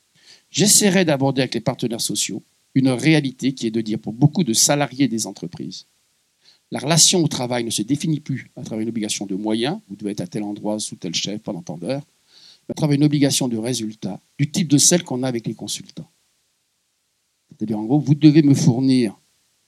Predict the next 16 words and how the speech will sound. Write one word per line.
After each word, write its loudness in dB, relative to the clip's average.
votre -4
rapport, 2
votre -4
travail, 0
votre -2
développement -2
informatique -4
dans -2
tel 4
délai, 2
et 8
je 8
vous 6
donne 4
tel 4
moyen, 2